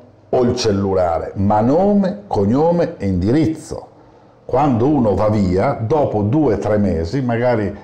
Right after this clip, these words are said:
mm, eh, le altre persone cambiano il cellulare e la gente si perde totalmente di contatto. Mantenere i contatti con i colleghi, soprattutto se uno va via.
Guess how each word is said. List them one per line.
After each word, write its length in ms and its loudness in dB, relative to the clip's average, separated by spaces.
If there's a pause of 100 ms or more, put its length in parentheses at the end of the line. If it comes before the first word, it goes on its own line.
(180)
mm, 480 -2
eh, 760 -4
le 160 -2
altre 300 -2
persone 680 -4
cambiano 460 -2
il 80 -6
cellulare 800 -4
e 280 -4
la 140 -2
gente 380 -2
si 380 -6
perde 540 0
totalmente 1000 -2 (220)
di 280 -4 (300)
contatto. 800 -8 (640)
Mantenere 880 0
i 260 -4
contatti 720 -2
con 220 -6
i 60 -6
colleghi, 580 0
soprattutto 560 -2
se 140 -6
uno 220 -2
va 140 -2
via. 340 -10